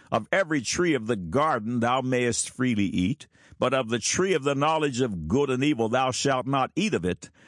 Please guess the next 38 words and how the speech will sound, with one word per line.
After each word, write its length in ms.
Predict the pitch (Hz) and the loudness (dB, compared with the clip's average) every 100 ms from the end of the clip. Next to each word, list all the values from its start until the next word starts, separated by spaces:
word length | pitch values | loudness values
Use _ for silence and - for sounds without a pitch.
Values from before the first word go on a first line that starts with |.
| _ | _
for 200 | - 123 | 0 2
in 160 | 147 135 | 2 0
the 120 | 123 | 0
day 260 | 101 143 | 0 0
that 220 | 165 147 - | 0 -2 0
thou 240 | 147 135 - | 0 0 -2
eatest 360 | 214 147 - | -2 -2 -2
thereof, 460 | 127 113 117 120 101 _ _ _ _ _ | -2 0 0 -2 -6 _ _ _ _ _
thou 180 | 90 95 | -2 -2
shalt 320 | - 107 90 | 0 -2 -2
surely 400 | - 135 104 90 | -2 -2 0 -2
die." 400 | 95 110 80 - _ _ _ _ _ _ _ - | -2 -4 -6 -12 _ _ _ _ _ _ _ -2
God 260 | 90 104 | 0 0
said, 260 | - 123 107 | 0 0 0
Genesis 680 | 80 143 123 87 - 90 - | 0 0 0 -4 -4 -6 -8
three 380 | - 165 110 65 | -6 -2 -2 -4
fourteen 640 | - 123 107 - 120 101 | -6 -4 -4 -2 -2 0
and 160 | 101 87 | -4 -4
fifteen, 640 | 165 175 - - 87 90 | -4 -4 -4 -4 -2 -2
"And 160 | 110 | 0
the 80 | 120 | 0
Lord 380 | 131 170 160 117 | 2 0 0 -2
God 280 | 151 160 120 | 0 0 0
said 320 | - 170 151 | 0 0 0
unto 300 | 135 131 135 | -2 0 -2
the 140 | 110 | -2
serpent, 640 | 107 - 131 - 98 - - _ - - | -2 0 -2 -2 -10 -10 -18 _ -20 -2
Because 480 | 135 - 151 151 117 | -2 2 0 2 0
thou 200 | 160 139 | 0 2
hast 360 | 143 - 95 | 0 0 -2
done 280 | 123 151 131 | -2 -2 0
this, 260 | 123 170 - | 0 0 0
thou 280 | 123 135 | 0 2
art 200 | 139 135 | 0 -2
cursed 360 | - 147 151 - | -2 -2 -2 -2
above 280 | 123 131 117 | 0 0 2
all 220 | 127 113 | 0 0
cattle, 580 | - - 123 110 151 | -2 -2 0 0 -4